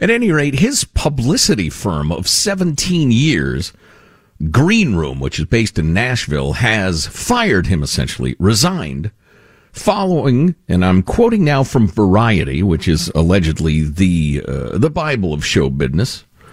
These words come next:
following, well, the headline is, "Jason Aldean's P R firm resigns after wife's transphobic comments."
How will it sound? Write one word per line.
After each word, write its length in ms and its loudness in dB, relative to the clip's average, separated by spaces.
following, 720 0
well, 200 2
the 120 0
headline 380 -2
is, 260 0
"Jason 320 -2
Aldean's 600 0
P 160 0
R 160 2
firm 260 2
resigns 460 0
after 260 0
wife's 320 0
transphobic 840 -2
comments." 520 -4